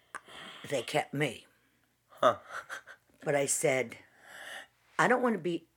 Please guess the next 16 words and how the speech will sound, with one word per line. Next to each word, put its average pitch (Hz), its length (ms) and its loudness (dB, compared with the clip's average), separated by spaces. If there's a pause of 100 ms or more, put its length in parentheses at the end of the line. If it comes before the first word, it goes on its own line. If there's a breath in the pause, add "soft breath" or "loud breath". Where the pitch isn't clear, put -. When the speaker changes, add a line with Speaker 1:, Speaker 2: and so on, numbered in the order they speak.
(140)
Speaker 1:
assistant 160 600 -2
choreographer 131 540 0
to 113 100 -4 (160)
anybody." 135 540 0 (420)
I'm 180 120 8
sa-, 214 200 0
and 226 160 10
I 202 120 8
felt 269 680 6
badly, 247 420 4
but 196 140 0
I 190 80 6
was 190 160 0
like, 180 240 0 (580 loud breath)
I 220 100 6
also, 254 580 4